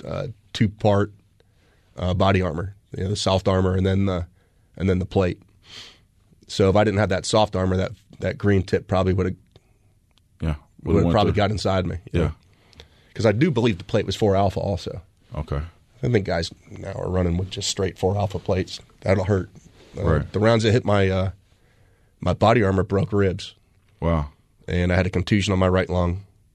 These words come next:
Speaker 1: I thought I had a sucking chest wound.
Speaker 2: Wow, 'cause
Speaker 1: But
Speaker 2: I, I think what people don't realize, too, with armor is that,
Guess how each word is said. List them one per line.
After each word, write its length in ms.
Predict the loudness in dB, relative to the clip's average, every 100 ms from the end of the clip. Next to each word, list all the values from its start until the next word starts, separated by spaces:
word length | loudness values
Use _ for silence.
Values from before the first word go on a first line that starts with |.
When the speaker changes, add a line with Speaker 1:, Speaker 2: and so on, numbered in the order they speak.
| _ _ _ _ -6
Speaker 1:
I 120 | 0
thought 180 | 2 2
I 40 |
had 80 | 2
a 40 | -2
sucking 300 | -4 -4 -4
chest 320 | -2 -4 -4
wound. 260 | -10 -12 -16 _
Speaker 2:
Wow, 280 | 4 4 4
'cause 200 | 0 0
Speaker 1:
But 180 | 2 0
Speaker 2:
I, 40 | 2
I 20 |
think 220 | 2 2
what 100 | 2
people 220 | 2 2
don't 120 | 2 2
realize, 420 | 4 4 0 -4 -4
too, 160 | 0
with 160 | 0 2
armor 360 | 0 2 0
is 120 | -2 0
that, 300 | 0 0